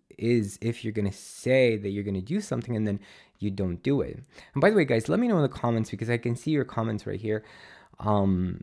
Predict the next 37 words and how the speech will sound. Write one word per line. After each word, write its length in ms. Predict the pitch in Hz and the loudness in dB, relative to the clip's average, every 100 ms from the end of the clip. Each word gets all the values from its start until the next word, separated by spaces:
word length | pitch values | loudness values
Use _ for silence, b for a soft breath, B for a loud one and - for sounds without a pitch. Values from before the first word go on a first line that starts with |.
| - 104 | -12 -4
wherever 280 | 104 101 | 0 2
you're 140 | 113 104 | 4 4
watching 400 | 90 92 - 95 | 2 0 0 -2
this, 240 | 92 - | -2 -6
would 180 | 95 90 | -10 -6
be 200 | 98 95 | -4 -4
link-, 360 | 90 95 104 - | -4 -4 -4 -4
LinkedIn, 480 | 98 101 - 95 | -2 -2 -2 -2
YouTube, 320 | 95 95 92 92 | -2 -4 -6 -8
or 100 | 87 | -8
Facebook. 560 | - 123 - 104 95 - B B B B | -6 -6 -6 -8 -8 -12 B B B B
Let 160 | 113 131 | 0 2
me 80 | 160 | 2
know 140 | 147 | 0
if 120 | 127 | -2
this 220 | 113 - | -6 -6
is 80 | 98 | -6
making 340 | 92 90 90 92 | -6 -6 -8 -8
sense, 300 | - 98 90 | -8 -10 -12
if 120 | - | -14
this 200 | - - | -14 -14
is 160 | 104 | -12
resonating, 560 | 101 92 92 82 - - - | -10 -10 -10 -10 -12 -16 -14
right? 220 | 50 - - B B B B B B B B B B _ _ | -12 -12 -14 B B B B B B B B B B _ _
And 320 | 127 127 127 - | 4 4 4 2
I 80 | 127 | -2
said, 340 | - 139 123 - | 0 0 0 -4
"You've 300 | 113 120 117 | -2 -2 0
already 380 | 120 143 196 185 | 0 2 2 2
made 180 | 156 135 | 2 2
money. 200 | 123 117 | 0 2
You've 280 | 110 104 | 0 0
implemented 560 | 117 160 170 160 156 156 | 0 0 2 2 2 0
what 260 | 135 127 127 | 0 0 2
we 340 | 120 117 104 | 2 2 0
uncovered. 720 | 104 107 - 156 147 95 92 | 0 0 0 -2 0 -2 -2
So 280 | - 127 113 | -4 -4 -4